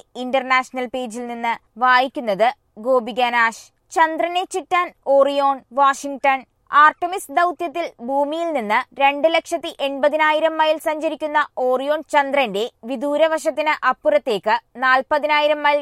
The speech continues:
യാത്ര ചെയ്യും. ശേഷം ഒക്ടോബർ പത്തിന് ഇന്ത്യൻ സമയം രാത്രി എട്ട് പന്ത്രണ്ടിന്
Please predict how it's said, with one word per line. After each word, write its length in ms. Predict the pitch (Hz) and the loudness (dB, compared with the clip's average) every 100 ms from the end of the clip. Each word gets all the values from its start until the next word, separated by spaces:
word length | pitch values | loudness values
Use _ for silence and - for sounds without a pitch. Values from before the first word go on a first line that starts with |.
| 240 | 2
യാത്ര 360 | 262 262 269 | 4 4 0
ചെയ്യും. 360 | 262 277 247 254 _ | -8 -8 -10 -12 _
ശേഷം 520 | - 285 269 294 269 - | 0 2 2 0 -2 0
ഒക്ടോബർ 460 | 254 - 311 294 330 | -2 2 4 4 2
പത്തിന് 420 | 330 311 269 233 269 _ | 0 0 0 -2 -4 _
ഇന്ത്യൻ 360 | 262 262 294 311 | -10 -6 -6 -4
സമയം 360 | 339 311 311 294 - | -2 0 0 0 0
രാത്രി 360 | 269 262 - 220 - - | 2 2 0 -8 -8 -6
എട്ട് 300 | 262 - 320 | -6 -2 -2
പന്ത്രണ്ടിന് 600 | 320 311 302 294 214 | 0 -2 -2 -2 -2